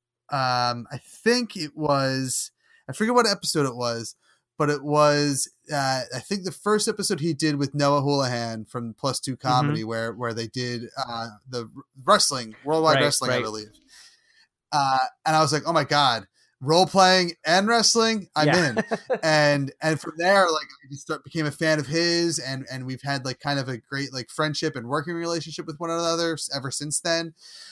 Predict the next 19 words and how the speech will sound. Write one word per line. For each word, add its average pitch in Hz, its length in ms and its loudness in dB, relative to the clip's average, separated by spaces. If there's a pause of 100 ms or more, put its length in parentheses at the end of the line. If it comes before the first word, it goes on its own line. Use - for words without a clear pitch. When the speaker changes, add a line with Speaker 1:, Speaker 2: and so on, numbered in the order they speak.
(180)
Speaker 1:
Uh, 123 560 2 (100)
and, 135 240 -2
and 131 220 -6
that 147 240 2
led 151 160 0
me 143 140 0
to 127 460 -2
the 117 120 -8
One 147 200 0
Shot 147 300 2
Podcast 143 480 0
Network 143 320 -4
because 117 220 -12
he 131 120 -6
suggested 135 560 -4
it. 143 240 0
And, 120 160 -12
and, 127 160 -6
like, 127 200 -6